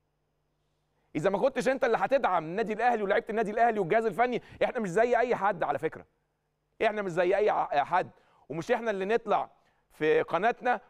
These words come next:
ونهاجم، ونهاجم ب-، بسخريه وتهكم، ونهاجم بالفاظ، لا مش احنا ده، مش احنا، احنا النادي الاهلي، احنا حاجه تانية خالص، حاجه تانية خالص. احنا جمهور النادي الاهلي دايمًا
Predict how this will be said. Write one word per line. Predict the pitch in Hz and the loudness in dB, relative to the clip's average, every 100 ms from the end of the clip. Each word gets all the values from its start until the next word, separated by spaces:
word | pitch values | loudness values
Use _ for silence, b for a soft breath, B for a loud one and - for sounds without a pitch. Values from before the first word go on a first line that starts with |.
| b | b
ونهاجم، | 143 170 190 247 247 208 208 | -4 0 2 2 2 2 0
ونهاجم | 208 190 202 208 226 208 180 | 0 0 0 0 -2 -2 0
ب-، | 202 190 185 185 180 175 - | 4 6 6 6 4 0 -6
بسخريه | 160 190 - 190 240 247 240 | -8 -6 -2 4 6 6 4
وتهكم، | 196 165 151 190 269 - 240 214 b b - | 4 0 0 0 -2 -2 -4 -4 b b -8
ونهاجم | 151 165 214 214 208 165 | -6 0 0 0 -4 -4
بالفاظ، | 180 185 185 185 180 165 208 240 190 - - | 0 4 4 4 2 0 2 0 0 -12 -8
لا | 180 247 - | 0 0 0
مش | 160 | -6
احنا | 254 208 | -4 -4
ده، | 170 185 _ _ - | -6 -6 _ _ -10
مش | 139 | -2
احنا، | 240 156 95 _ _ _ _ - | -2 -2 -16 _ _ _ _ -2
احنا | 220 | 0
النادي | 214 233 214 | 0 0 2
الاهلي، | 214 214 127 - _ _ _ _ 165 | 2 2 -4 -16 _ _ _ _ -4
احنا | 208 | -2
حاجه | 202 233 | 0 0
تانية | 220 233 196 | 0 0 2
خالص، | 190 233 139 - _ _ _ _ _ _ _ _ _ _ _ _ _ | 4 4 2 -16 _ _ _ _ _ _ _ _ _ _ _ _ _
حاجه | 196 202 | -2 -2
تانية | 185 220 262 226 | 0 0 0 -2
خالص. | 143 190 226 135 _ _ _ _ - | 0 2 0 -2 _ _ _ _ -8
احنا | 202 233 | -4 -2
جمهور | 190 226 262 | 0 0 0
النادي | 226 240 220 | 2 0 2
الاهلي | 233 240 226 - | 2 2 -2 -8
دايمًا | 135 214 262 214 135 | 0 2 2 0 -10